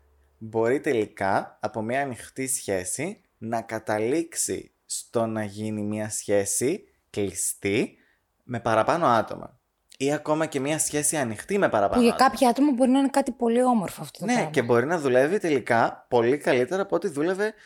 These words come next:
Speaker 1: μια κλασική, να το πω πάλι μέσα εισαγωγικά, σχέση.
Speaker 2: Μμμ.
Speaker 1: Οπότε πιστεύω ότι γενικά οι ανοιχτές σχέσεις,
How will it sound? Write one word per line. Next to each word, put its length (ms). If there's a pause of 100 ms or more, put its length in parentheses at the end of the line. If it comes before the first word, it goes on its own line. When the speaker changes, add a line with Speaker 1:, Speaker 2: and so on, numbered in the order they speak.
(400)
Speaker 1:
μια 600 (1200)
κλασική, 680
να 100
το 120
πω 180
πάλι 160
μέσα 220
εισαγωγικά, 800 (140)
σχέση. 720
Speaker 2:
Μμμ. 140 (760)
Speaker 1:
Οπότε 380
πιστεύω 420
ότι 540
γενικά 1040
οι 120
ανοιχτές 520
σχέσεις, 880